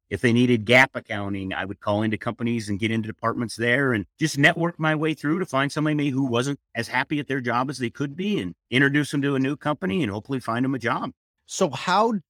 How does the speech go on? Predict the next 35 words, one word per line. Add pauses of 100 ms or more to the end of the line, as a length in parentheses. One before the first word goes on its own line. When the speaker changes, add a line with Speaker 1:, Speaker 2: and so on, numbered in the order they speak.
(100)
Speaker 2:
did
that
experience, (120)
how
has
that
experience (260)
infected
what
you
do
now? (460)
Speaker 1:
It,
it
taught
me
to,
at
the
end
of
that
phone
call, (220)
ask (160)
the
question
of, (380)
"Well,
who
else
can
I
talk
to?"